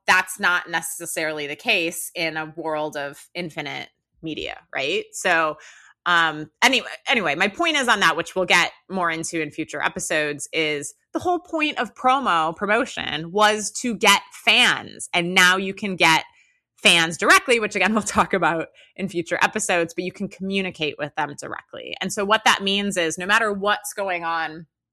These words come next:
you know, with your team or technology or whatever, like, I've told this story a million times. Um, when I was, I, I first,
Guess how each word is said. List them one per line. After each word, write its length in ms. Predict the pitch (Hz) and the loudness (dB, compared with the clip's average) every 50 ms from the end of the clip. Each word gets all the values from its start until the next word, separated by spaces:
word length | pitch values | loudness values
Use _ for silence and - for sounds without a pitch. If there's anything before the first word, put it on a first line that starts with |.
| _ _ _ _ _ _ - - _ _ - | _ _ _ _ _ _ -20 -20 _ _ -10
you 100 | 175 170 | -8 -6
know, 120 | 160 151 | -6 -6
with 260 | 147 151 156 156 - | -6 -8 -8 -8 -8
your 100 | 165 160 | -8 -8
team 680 | 156 - - 277 247 226 220 214 214 208 208 202 196 - | -8 -8 -8 -10 -8 -8 -6 -6 -6 -6 -6 -8 -8 -8
or 240 | - 156 151 147 143 | -6 -6 -4 -4 -6
technology 760 | - - - - 175 175 185 180 180 175 170 - 175 165 160 | -6 -10 -10 -6 -4 -4 -2 -2 -2 -4 -4 -6 -6 -6 -6
or 140 | - 156 151 | -6 -8 -8
whatever, 400 | 147 151 160 175 170 - 160 - - _ _ _ - | -6 -4 -2 -2 0 -2 -4 -4 -6 _ _ _ 0
like, 180 | 254 240 - - _ _ _ _ _ _ _ _ _ - | 0 0 0 -4 _ _ _ _ _ _ _ _ _ 0
I've 100 | 240 240 | 0 2
told 220 | - 302 285 233 | 4 2 2 4
this 100 | 262 247 | 2 0
story 240 | - - 233 220 202 | 2 2 2 4 4
a 60 | 190 | 2
million 260 | 180 170 175 175 170 170 | 2 2 2 0 0 0
times. 680 | 165 160 151 151 151 151 151 147 156 151 - - - _ _ _ _ _ _ _ _ _ - | 2 2 4 4 2 0 -2 -6 -8 -8 -10 -12 -14 _ _ _ _ _ _ _ _ _ 0
Um, 420 | 190 190 185 185 185 185 175 165 - | 2 4 4 4 2 0 -6 -6 -2
when 140 | 208 202 | 2 2
I 100 | 208 208 | 4 4
was, 240 | 208 202 190 180 - - - | 2 0 -2 -4 -6 0 2
I, 160 | 214 233 - - - | 2 2 2 2 2
I 80 | 240 | 2
first, 300 | 254 - 320 349 349 - | 2 4 2 2 0 0